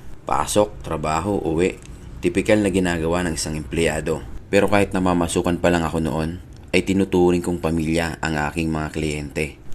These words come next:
Isang empleyadong may malasakit sa kumpanya at marunong makisama.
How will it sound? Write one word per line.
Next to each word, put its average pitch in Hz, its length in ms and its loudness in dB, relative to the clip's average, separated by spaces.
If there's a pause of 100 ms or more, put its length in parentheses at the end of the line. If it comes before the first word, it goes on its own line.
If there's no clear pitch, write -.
(140)
Isang 127 320 0
empleyadong 101 720 4
may 90 240 2
malasakit 85 560 0
sa - 160 -6
kumpanya 80 640 -4
at - 160 -4
marunong 107 400 2
makisama. 78 680 -2